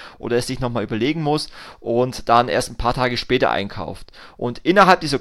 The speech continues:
Cookie-Laufzeit, die normalerweise immer so zwischen dreißig bis sechzig oder auch neunzig Tage, ähm, sein kann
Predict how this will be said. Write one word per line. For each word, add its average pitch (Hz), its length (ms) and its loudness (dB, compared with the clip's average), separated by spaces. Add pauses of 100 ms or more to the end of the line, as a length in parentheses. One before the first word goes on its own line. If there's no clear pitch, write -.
Cookie-Laufzeit, 165 840 4
die 143 240 -2
normalerweise 139 720 6
immer 135 160 -4
so 131 160 -4
zwischen 117 500 -10
dreißig 131 540 2
bis 117 160 -8
sechzig 135 480 -6
oder 98 260 -6
auch 98 120 -8
neunzig 123 380 -4
Tage, 156 460 4 (460)
ähm, 131 320 4
sein 139 340 4
kann 151 380 4